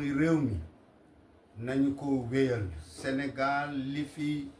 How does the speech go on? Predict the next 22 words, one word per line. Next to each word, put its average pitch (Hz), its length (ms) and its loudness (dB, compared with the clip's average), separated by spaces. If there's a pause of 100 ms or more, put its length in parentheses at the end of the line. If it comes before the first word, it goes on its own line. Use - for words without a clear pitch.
(720)
maam 143 420 2
yi 139 240 6
bàyyi 139 360 4
woon 135 520 2 (280)
mooy 131 280 -2
ñun 123 340 0
ñépp 123 320 -2 (140)
benn 127 200 0 (120)
lañu, 120 440 -4 (140)
ñi 117 100 -6
koy 123 240 -6 (140)
gën 127 340 0
di 127 200 -4 (220)
léeb 127 200 -4 (100)
ne 120 280 -4 (100)
Sénégal 113 880 -4 (600)
benn 117 280 -2 (140)
bopp 123 340 -2
la, 120 240 -4 (160)
kenn 117 180 -10 (100)
mënu 107 240 -6
ko 104 440 -4